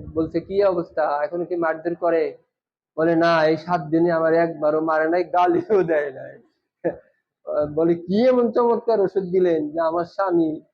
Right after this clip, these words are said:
সাত দিনের মধ্যে একবারও আমার সাথে রাগারাগি করলো না?"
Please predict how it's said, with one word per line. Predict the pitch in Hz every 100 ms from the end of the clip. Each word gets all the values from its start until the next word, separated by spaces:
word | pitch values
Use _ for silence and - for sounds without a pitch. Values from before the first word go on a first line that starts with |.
| _ _ _ _ _ 180
সাত | 175
দিনের | 147 165 190 196
মধ্যে | 185 180
একবারও | 190 175 151 165 190
আমার | 190 180
সাথে | 185 170 165
রাগারাগি | 165 165 156 156
করলো | 139 143 139
না?" | 139